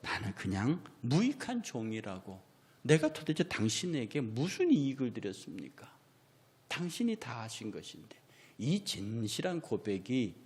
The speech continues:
나올 수밖에 없는 거죠. 그래서 오늘 이 등잔이 우리에게 상징하는 것은요, 우리 교회, 저와 여러분들이 원줄기에 딱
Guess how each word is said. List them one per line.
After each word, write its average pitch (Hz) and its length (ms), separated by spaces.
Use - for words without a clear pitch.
나올 120 420
수밖에 117 520
없는 98 400
거죠. 95 440
그래서 135 340
오늘 110 320
이 104 140
등잔이 123 500
우리에게 98 440
상징하는 92 680
것은요, 98 600
우리 165 400
교회, 120 340
저와 123 300
여러분들이 98 680
원줄기에 120 580
딱 - 160